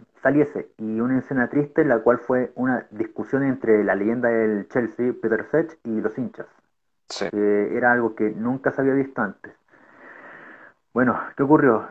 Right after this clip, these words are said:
Speaker 1: Los hinchas ingleses de verdad protestaron bastante, o sea,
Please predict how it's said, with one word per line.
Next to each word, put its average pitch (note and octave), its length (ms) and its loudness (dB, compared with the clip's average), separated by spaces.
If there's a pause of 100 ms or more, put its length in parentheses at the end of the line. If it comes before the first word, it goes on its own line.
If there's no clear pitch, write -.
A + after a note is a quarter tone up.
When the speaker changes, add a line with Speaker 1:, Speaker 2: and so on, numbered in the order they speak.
(100)
Speaker 1:
Los A#2 240 -2
hinchas D#3+ 220 2
ingleses D3 500 4
de A#2 60 4
verdad B2 600 4
protestaron A#2 460 2
bastante, B2+ 480 0
o A2 60 0
sea, G#2+ 500 0